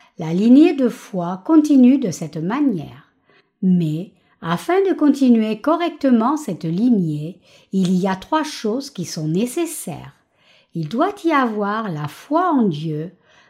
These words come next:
l'obéissance à sa parole et le service pour lui. Rien parmi ces trois ne peut être dispensé. Les gens qui ont vraiment reçu la rémission de leurs péchés par la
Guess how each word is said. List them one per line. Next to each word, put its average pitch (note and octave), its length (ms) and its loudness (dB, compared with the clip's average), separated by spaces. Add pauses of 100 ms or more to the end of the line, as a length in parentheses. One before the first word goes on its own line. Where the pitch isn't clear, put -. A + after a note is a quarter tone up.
l'obéissance C#4+ 1120 0
à D#3 100 -8
sa D#3 200 -10
parole F3+ 640 -6 (400)
et D#3+ 160 -2
le B3+ 180 2
service B3 880 -4
pour F#4+ 280 -6
lui. C3 440 -8 (500)
Rien F#3+ 380 0 (140)
parmi B3+ 340 4
ces A3 300 -4
trois F3 480 -10
ne B3 160 2
peut C#4 300 -2
être G#3 340 -6
dispensé. A3+ 960 -8 (1000)
Les D4 320 2
gens D3+ 500 -8 (280)
qui G#3 160 -4
ont A#3+ 100 4
vraiment D#4 440 4
reçu B3+ 400 0
la E3 140 -4
rémission B3 640 2
de A3 100 0
leurs D3+ 240 -8
péchés F3 760 -4 (340)
par D#3+ 180 -6
la D3+ 120 -6